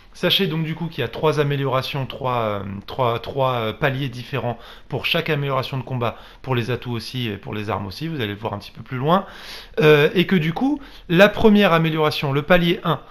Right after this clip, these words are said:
va vous coûter un cristal d'éther, le palier deux va vous cri-,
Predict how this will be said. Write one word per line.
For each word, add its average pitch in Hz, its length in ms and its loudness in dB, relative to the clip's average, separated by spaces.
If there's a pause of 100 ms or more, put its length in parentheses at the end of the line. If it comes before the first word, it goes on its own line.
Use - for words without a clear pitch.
(200)
va 135 160 4
vous 139 100 0
coûter - 480 -6
un 185 120 6
cristal 180 360 2
d'éther, 214 440 2 (120)
le 156 160 0
palier 170 300 8
deux 147 180 0
va 123 120 -2
vous 113 120 -4
cri-, 113 240 -6